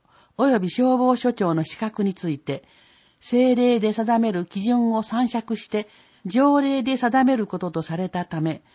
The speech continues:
新たに条例を制定する。主な質疑の内容。問い。条例制定において、自主性、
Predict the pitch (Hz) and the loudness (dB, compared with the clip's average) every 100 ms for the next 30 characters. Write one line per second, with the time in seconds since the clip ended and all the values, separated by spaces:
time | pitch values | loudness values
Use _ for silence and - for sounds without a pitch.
0 | _ _ - 269 254 185 147 147 151 226 | _ _ -4 0 0 0 0 -2 0 0
1 | 254 247 240 226 226 190 190 - 165 - | 2 2 2 0 -4 -4 -6 -4 -8 -6
2 | 143 143 - _ _ _ _ _ _ _ | -10 -10 -12 _ _ _ _ _ _ _
3 | _ _ _ _ _ _ - 254 285 254 | _ _ _ _ _ _ 0 4 6 6
4 | 220 - 254 269 220 185 151 127 170 170 | 2 -4 -6 -2 0 0 -2 -2 -2 0
5 | 160 143 135 - _ _ _ _ _ _ | -2 -2 -6 -12 _ _ _ _ _ _
6 | _ _ _ _ _ - 208 190 - _ | _ _ _ _ _ -4 -2 -2 -6 _
7 | _ _ _ _ _ _ - 254 277 277 | _ _ _ _ _ _ -4 0 2 4
8 | 277 254 262 269 269 254 233 233 220 202 | 2 0 0 0 0 0 0 0 -2 -4
9 | - 151 175 _ _ _ 175 214 262 240 | -4 -8 -8 _ _ _ -6 -4 0 -2
10 | - 220 185 | 0 -2 -2